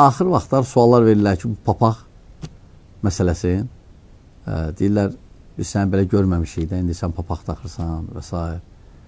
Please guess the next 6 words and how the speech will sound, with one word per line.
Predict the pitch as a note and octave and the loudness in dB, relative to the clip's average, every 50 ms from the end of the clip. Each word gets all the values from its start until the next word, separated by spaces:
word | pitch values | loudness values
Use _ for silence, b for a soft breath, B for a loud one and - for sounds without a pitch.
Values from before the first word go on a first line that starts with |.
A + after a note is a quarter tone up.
| b b b b b b b | b b b b b b b
Ümumiyyətlə, | - B2 C3 E3 F3+ D#3 - - - G#2 G2+ G#2 A2+ B2 B3 B3+ A3+ - - - B2+ C3+ - - | -2 0 0 2 2 0 0 0 -2 0 0 0 -2 -4 -8 -12 -18 -20 -20 -20 -20 -20 -4 -2
bilin | A2+ A2+ G#2+ F#2 | 0 2 2 2
ki, | E2+ A2 A2+ | 0 -2 -4
bu | G#2+ F#2 E2+ | -4 -6 -6
papaq | - F#2 E2+ A2+ A2 A2 A2 - - - - - - - - - | -6 -4 -2 0 -2 -2 -2 -8 -16 -20 -18 -14 -14 -12 -6 -4
qəribə | F#2+ F#2+ G2 G2+ G#2 G#2 G#2 F2+ - | -2 0 0 0 0 0 0 -2 -2